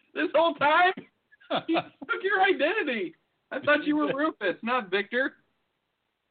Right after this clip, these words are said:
Speaker 1: I knew you never said "war" on purpose.
Speaker 2: <laughs> No, no, it's in my jury rooms.
Speaker 1: <laughs> Uh, so, yeah, I mean, I, it's an impressive amount of money, that's for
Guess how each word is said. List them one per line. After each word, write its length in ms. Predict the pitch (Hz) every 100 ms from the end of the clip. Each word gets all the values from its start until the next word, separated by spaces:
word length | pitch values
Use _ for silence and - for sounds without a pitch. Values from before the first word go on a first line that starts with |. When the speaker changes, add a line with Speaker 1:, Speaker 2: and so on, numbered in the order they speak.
| -
Speaker 1:
I 120 | 143
knew 320 | 143 170 240 240
you 200 | 202 170
never 280 | 160 151 147
said 160 | 160
"war" 560 | 147 156 151 156 156 151 151 147
on 140 | 139
purpose. 500 | - 160 151 151 151 - - _ _ _ _ _ -
Speaker 2:
<laughs> 40 | 131 -
No, 640 | 359 170 - 202 131 101
no, 300 | 113 110 107 95
it's 100 | -
in 80 | 113
my 180 | 113 110
jury 380 | 107 110 127 143
rooms. 760 | 143 127 120 113 107 104 104 - - - - - - -
Speaker 1:
<laughs> 340 | 466 453 _ - - _ _ _ _ - _ _ _ _ _ -
Uh, 40 | 196 202 -
so, 220 | 214 226
yeah, 260 | 220 254 254
I 80 | 208
mean, 160 | 208 208
I, 140 | 202
it's 280 | 165 170 156
an 120 | 170 190
impressive 600 | 214 220 269 - 226 196
amount 240 | 202 226
of 80 | 202
money, 240 | 214 233 175
that's 240 | 185 226
for 140 | -